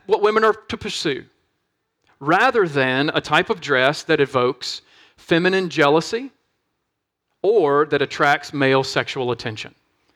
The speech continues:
And the reason I use those two things is because of the context, because of the, the background situation. We actually know a lot about what's going on in the church at Ephesus because it wasn't just, uh, a localized problem. So let me talk about it a little bit.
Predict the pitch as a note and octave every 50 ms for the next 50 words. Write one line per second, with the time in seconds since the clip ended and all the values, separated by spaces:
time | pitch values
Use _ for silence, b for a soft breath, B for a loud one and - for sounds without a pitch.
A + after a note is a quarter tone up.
0 | B B B B B B F3 E3+ E3 E3+ G3 A#3 A#3 B3 A#3 G#3+ G#3+ G#3+ G#3+ G#3+
1 | F#3 D3 D3 F#3 G3+ A3+ B3+ - - - B3+ A#3+ A3 - - C#4 B3 F#3 D#3 D3
2 | D3+ - - E3 D3 - D#3 - - E3 D3+ E3 D#3 - F3 - - - G#3 G#3
3 | F#3 D3+ - - A#2+ A2 - - - - - - - D3 - E3+ D#3+ D#3+ D#3+ D3
4 | E3+ D#3 B B B B _ F3+ F3 D3 - F3+ F#3+ F#3+ F#3+ F3+ F#3 F3+ E3+ D#3+
5 | D#3 - - E3+ D#3+ - E3 F3 G3+ G3+ - - B2 A#2 C3+ E3+ F3+ F3 F3 -
6 | - G3 G3+ G#3 G3 G#3 A#3 A#3 F#3 D3+ D3 D#3+ F3 - b b b b b b
7 | D#3 D3 D#3+ G3+ B3 C4+ - - D3+ D3+ D#3 D#3+ D#3+ E3 D#3+ - - F3+ E3+ E3
8 | E3 E3+ G#3 A#3+ G3+ D#3 D#3 D#3 D#3 D#3+ - - D#3 C#3 C#3 - F#3+ - A3+ C4
9 | C4+ - F3 - D3 - - D3 - E3+ D3+ E3 D#3+ G3 B3 A3 G#3+ - F3 D3
10 | G#3 A#3 G3 E3+ - - - B B B B B B B B B - - - -
11 | _ - D#3+ E3 D#3+ D3+ - - - - F3 E3 D#3+ F3+ F3 F3+ F3+ - F#3 E3
12 | D3+ D3 D#3 E3+ F#3 - - - - B3 B3+ B3+ A#3+ G#3+ E3 C3+ A2+ A2 A2 -
13 | F3 F#3+ G#3+ - - A3 F#3+ - F3+ E3 D3+ D3 D3 D#3+ E3+ G3 A#3 C4+ A3 E3+
14 | C#3 B2 A2+ - -